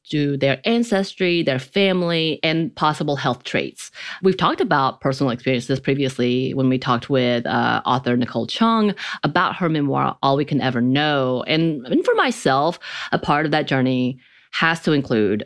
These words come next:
protecting my mental and emotional health. And, uh,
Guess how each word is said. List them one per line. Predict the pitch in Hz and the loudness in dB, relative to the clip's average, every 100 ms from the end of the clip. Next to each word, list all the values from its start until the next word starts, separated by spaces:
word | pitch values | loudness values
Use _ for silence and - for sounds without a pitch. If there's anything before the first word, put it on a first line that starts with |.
| - | -6
protecting | 151 131 - 123 - 131 120 131 - | -8 -4 -2 -2 0 0 0 -2 -4
my | 151 151 170 | 0 2 2
mental | 156 143 139 143 139 135 139 | 2 0 0 2 2 0 0
and | 143 | 2
emotional | 143 131 120 123 143 131 | 2 2 0 0 0 0
health. | 135 277 254 233 240 _ - - - _ | 0 0 2 -2 -6 _ -16 -16 -18 _
And, | 151 151 147 139 139 139 | 0 2 2 2 2 -2
uh, | - 139 127 117 90 | 0 0 2 0 -2